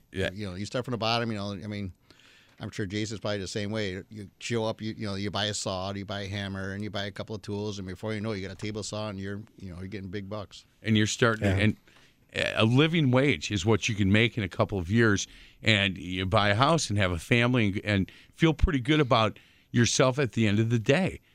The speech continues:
Speaker 1: You know, you've, you've gone to work, you've collected a paycheck,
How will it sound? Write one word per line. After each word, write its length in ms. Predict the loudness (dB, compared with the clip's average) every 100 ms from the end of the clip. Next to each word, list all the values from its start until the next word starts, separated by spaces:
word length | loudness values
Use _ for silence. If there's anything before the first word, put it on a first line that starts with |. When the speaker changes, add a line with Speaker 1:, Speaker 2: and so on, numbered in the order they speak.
| _ _ _
Speaker 1:
You 100 | 2
know, 120 | 4 4
you've, 280 | 2 0
you've 220 | 2 0 2
gone 240 | 2 2
to 80 | 2
work, 400 | 4 2 2 -8 _ _ -2
you've 220 | 0 0
collected 400 | 2 2 2 0
a 60 | 2
paycheck, 600 | 2 0 0 2 2 0